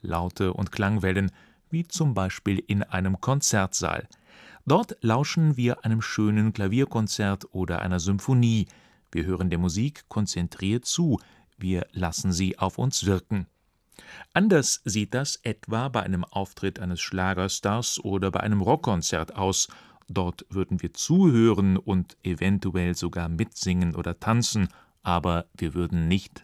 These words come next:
lauschen. Lauschen hat aber auch eine andere Seite. Mithören, abhören, und zwar im Geheimen.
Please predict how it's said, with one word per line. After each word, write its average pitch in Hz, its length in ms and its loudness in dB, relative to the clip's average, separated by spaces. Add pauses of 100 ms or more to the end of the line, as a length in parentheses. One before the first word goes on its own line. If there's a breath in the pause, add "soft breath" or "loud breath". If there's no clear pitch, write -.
lauschen. 98 500 0 (840 loud breath)
Lauschen 202 600 2
hat 170 220 -4
aber 156 380 0
auch 131 340 -4
eine 143 260 -2
andere 92 400 0
Seite. 90 420 -6 (520)
Mithören, 92 760 2 (220)
abhören, 98 720 0 (320 loud breath)
und 95 160 -2
zwar 85 480 -4
im 87 160 -4
Geheimen. 101 640 -2